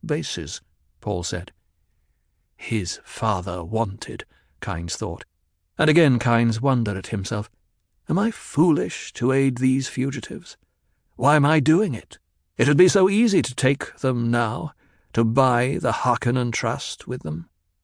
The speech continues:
Paul followed his mother's example, gestalting the room, seeing the workbench down one side, the walls of featureless rock.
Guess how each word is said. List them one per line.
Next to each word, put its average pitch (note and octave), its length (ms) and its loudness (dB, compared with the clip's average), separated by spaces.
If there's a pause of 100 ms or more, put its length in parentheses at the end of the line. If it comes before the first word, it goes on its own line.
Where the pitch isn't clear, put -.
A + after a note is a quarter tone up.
(760)
Paul B2+ 420 4
followed A#2+ 380 0
his A2 220 0
mother's A2 300 0
example, G#2 600 -6 (240)
gestalting A2 640 -2
the G2+ 120 -4
room, F2+ 380 -6 (320)
seeing C#3 380 4
the B2 80 4
workbench A#2 600 2
down A#2 260 0
one A2+ 220 0
side, G#2+ 460 -4
the B2 100 2
walls B2 380 4
of A2+ 140 0
featureless G#2+ 800 -4
rock. A#2 400 -8